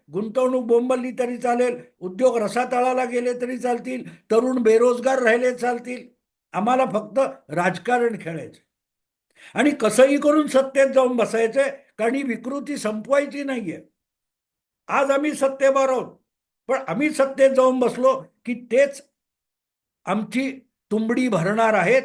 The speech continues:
याची विरोधकांना सुद्धा खात्री आहे. आणि म्हणून उद्योग आणि विकासामध्ये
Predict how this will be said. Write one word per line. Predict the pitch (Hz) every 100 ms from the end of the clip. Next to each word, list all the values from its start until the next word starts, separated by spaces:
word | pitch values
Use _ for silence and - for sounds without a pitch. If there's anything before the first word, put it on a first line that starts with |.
| - _ 147
याची | 185 175 254
विरोधकांना | 208 208 247 208 208 214 240 277
सुद्धा | 269 277 285 285
खात्री | 214 254 254 247 226
आहे. | 156 - _ _ _ _ _ _ _ _
आणि | 185 262
म्हणून | 220 262 285 285 -
उद्योग | 190 180 269 269 -
आणि | 220 254
विकासामध्ये | 226 214 277 262 247 214 196 240 -